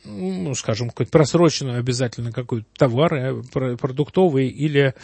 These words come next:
а, такие вещи, которые, ну, которых, ну, например, там обязательно должна быть синтетика, чтобы ничего не дышало, да, вот,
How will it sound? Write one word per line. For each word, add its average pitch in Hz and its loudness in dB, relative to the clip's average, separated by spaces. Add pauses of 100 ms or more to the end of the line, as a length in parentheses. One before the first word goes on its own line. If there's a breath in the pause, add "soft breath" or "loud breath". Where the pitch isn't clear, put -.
(280 loud breath)
а, 160 -6
такие 139 2
вещи, 170 0
которые, 120 -2 (500 soft breath)
ну, 185 -2
которых, 127 0 (160)
ну, 131 -6
например, 123 -6
там 123 -6
обязательно 139 2 (100)
должна 127 -2
быть 113 -6
синтетика, 147 0
чтобы 120 -6
ничего 127 -4
не 117 -2
дышало, 104 -4
да, 165 -6 (460 loud breath)
вот, 120 -4